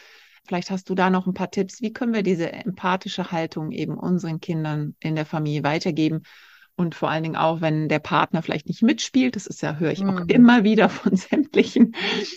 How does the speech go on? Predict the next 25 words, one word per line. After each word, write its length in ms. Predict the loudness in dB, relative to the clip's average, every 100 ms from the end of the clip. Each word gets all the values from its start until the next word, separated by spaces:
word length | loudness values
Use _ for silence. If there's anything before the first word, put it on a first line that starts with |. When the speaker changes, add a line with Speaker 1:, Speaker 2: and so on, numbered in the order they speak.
| 4 6
Speaker 1:
Müttern, 560 | 10 10 10 6 8 8
ja, 200 | 8 8
mein 240 | 6 6 6
Mann 160 | 6
hält 220 | 4 2
überhaupt 400 | 2 2 2 2
nichts 180 | -2 -4
davon 600 | -2 -2 -2 0 4 4
und 240 | 4 2 2
der 180 | 0 0
sagt, 300 | -2 -2 -6
es 100 | -8
ist 160 | -4
alles 260 | -2 -2 0
Kokolores 680 | 0 2 4 4 4 2 0
und, 300 | 2 2 2
ähm, 360 | 0 2 0
Speaker 2:
Mhm. 140 | -4 0
Speaker 1:
ja, 180 | 0
Friede, 260 | 0 0 -2
Freude, 300 | 0 -4 0
Eierkuchen, 800 | 0 0 0 0 0 0 0 2
ja, 120 | 2
ja, 120 | 2 0
ja. 340 | 0 0 0